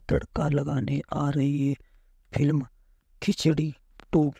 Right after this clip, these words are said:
देखिए ट्रेलर और जानिए कब रिलीज होगी ये फिल्म। कॉमेडी का तड़का और एंटरटेनमेंट का फुल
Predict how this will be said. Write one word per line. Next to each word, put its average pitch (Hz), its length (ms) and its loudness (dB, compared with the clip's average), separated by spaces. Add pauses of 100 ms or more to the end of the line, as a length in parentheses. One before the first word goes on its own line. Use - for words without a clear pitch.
(420)
देखिए 160 580 2
ट्रेलर 147 520 2
और 151 260 2
जानिए 147 500 2 (120)
कब 151 200 4 (460)
रिलीज 151 580 2 (440)
होगी 151 380 4
ये 147 200 4 (180)
फिल्म। 135 320 2 (720)
कॉमेडी 175 420 4
का 170 240 4
तड़का 165 580 2 (200)
और 156 240 0 (340)
एंटरटेनमेंट 160 1120 2
का 151 240 0 (160)
फुल 160 260 0